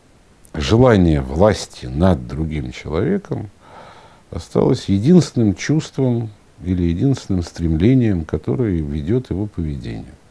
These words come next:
М, до какой степени это можно назвать психопатологией? Гитлер и Сталин были маньяками или нет?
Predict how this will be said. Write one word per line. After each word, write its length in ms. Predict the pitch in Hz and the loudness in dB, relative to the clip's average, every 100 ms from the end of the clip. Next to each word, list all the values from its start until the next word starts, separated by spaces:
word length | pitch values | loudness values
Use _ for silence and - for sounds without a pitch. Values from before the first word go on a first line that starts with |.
| _ _ _ _ _ _ - - _ _ - - - - - _ | _ _ _ _ _ _ -20 -20 _ _ -20 -20 -20 -20 -20 _
М, 540 | 85 85 85 82 80 76 - - - - - _ _ _ _ _ - | -8 -4 -2 -2 -4 -10 -18 -20 -20 -20 -20 _ _ _ _ _ 0
до 180 | 85 143 | 4 6
какой 360 | 147 214 240 | 6 8 8
степени 580 | - - 202 196 190 165 | 6 6 6 8 8 8
это 220 | 143 160 | 6 4
можно 480 | 139 151 151 143 123 | 4 4 4 2 2
назвать 420 | 107 117 139 135 - - - - - - - - - | 2 2 0 -2 -12 -20 -20 -20 -20 -20 -20 -20 -6
психопатологией? 1120 | - - - 120 135 131 80 123 - - 71 - - _ _ _ - - _ _ _ _ _ - | 0 0 -2 0 4 4 2 -2 -8 -12 -14 -20 -20 _ _ _ -16 -16 _ _ _ _ _ -2
Гитлер 340 | 127 147 147 | 0 4 4
и 60 | 135 | 4
Сталин 480 | - 139 117 98 98 | 4 4 6 4 2
были 160 | 95 | 2
маньяками 640 | 92 98 156 208 - 82 69 - _ _ _ _ _ _ _ _ _ _ _ _ _ _ _ _ | 2 4 2 2 -2 -4 -8 -16 _ _ _ _ _ _ _ _ _ _ _ _ _ _ _ _
или 180 | 95 104 | 0 4
нет? 320 | 104 76 - | 4 2 -2